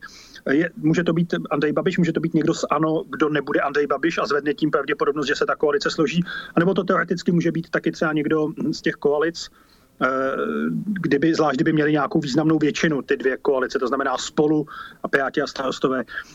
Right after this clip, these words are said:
No a pak je, eh, ještě jedna věc, která je důležitá říct, a letos to bude asi velmi dramatické a ty politici o tom mluví. Eh, podle české ústavy má třetí pokus předseda sněmovny.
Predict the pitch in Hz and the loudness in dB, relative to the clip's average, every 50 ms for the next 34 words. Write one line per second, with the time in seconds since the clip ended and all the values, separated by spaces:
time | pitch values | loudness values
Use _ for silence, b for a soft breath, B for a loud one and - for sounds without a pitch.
0 | B B - 156 151 156 170 - 147 - - 175 180 180 - 247 262 262 262 240 | B B 2 2 2 2 2 -2 -4 -2 0 -2 0 2 2 2 2 2 2 0
1 | 202 180 156 131 135 135 - 175 170 165 170 - 226 160 127 143 165 233 285 - | 0 0 0 0 -2 -2 -2 -2 -2 -2 0 0 0 0 2 0 0 0 0 0
2 | - 254 233 226 233 208 220 226 196 220 214 220 220 220 214 214 214 - - 180 | 0 2 2 2 2 4 4 4 2 2 2 0 0 0 0 -2 -4 -6 -6 -2
3 | - 196 185 196 - - - - 156 156 160 160 - 208 - - 202 208 220 - | 0 0 0 0 -2 -4 -2 0 2 2 2 2 0 0 2 2 2 2 0 2
4 | - - 214 190 190 214 214 185 175 156 165 165 180 170 - - 202 196 - 196 | 2 2 2 4 4 4 4 2 2 0 0 0 -2 0 0 0 0 2 0 -2
5 | - 180 185 180 190 175 - 202 202 226 214 196 175 160 180 202 B B B B | 0 0 0 0 0 0 0 2 4 4 4 4 4 4 4 2 B B B B
6 | B B B _ - - 135 135 143 - - - 190 226 214 - 202 - 240 226 | B B B _ -2 0 0 0 -2 0 0 2 2 4 2 0 0 2 2 0
7 | 214 - 247 202 214 190 190 185 180 - 214 - 220 214 208 - - 214 208 - | 2 0 0 2 2 2 0 0 0 -2 0 2 2 2 2 2 2 0 0 0
8 | - - 170 - 196 185 - - 175 170 196 165 147 123 95 | 0 0 2 2 0 0 2 2 4 4 4 2 0 -2 -4